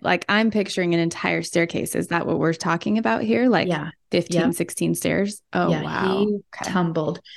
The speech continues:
Speaker 2: And it was so bad that when he came back, his crawl was off. His hips were off. So that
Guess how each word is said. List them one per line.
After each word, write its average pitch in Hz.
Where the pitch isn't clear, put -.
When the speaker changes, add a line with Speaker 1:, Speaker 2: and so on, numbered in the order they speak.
Speaker 2:
And 214
it 226
was 240
so 254
bad 214
that -
when 190
he 196
came 196
back, 170
his 196
crawl 190
was 165
off. -
His 180
hips -
were 165
off. 160
So -
that 180